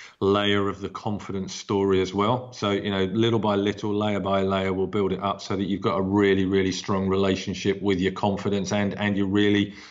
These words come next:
looking forward to finding out how high it can get and how stable it can get.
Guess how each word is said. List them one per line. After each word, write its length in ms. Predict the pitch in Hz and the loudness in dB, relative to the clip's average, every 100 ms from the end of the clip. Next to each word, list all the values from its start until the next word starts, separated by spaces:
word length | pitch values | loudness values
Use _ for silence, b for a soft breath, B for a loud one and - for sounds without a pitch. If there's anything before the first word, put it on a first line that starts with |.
| B | B
looking 300 | 104 - 101 | -4 -2 -4
forward 320 | 110 101 101 | 2 2 2
to 100 | 98 | -2
finding 420 | - 107 101 101 | -2 0 0 0
out 300 | 101 98 - | 0 -2 -4
how 360 | - 110 101 92 | -6 -2 0 0
high 240 | - 104 | 0 -2
it 140 | 101 98 | -2 -6
can 160 | 98 | -8
get 280 | 92 107 104 | -2 -2 -2
and 140 | 101 95 | -4 -6
how 100 | 101 | -6
stable 380 | - 113 98 82 | -4 -4 -2 -6
it 100 | - | -10
can 140 | 82 | -12
get. 180 | 80 | -12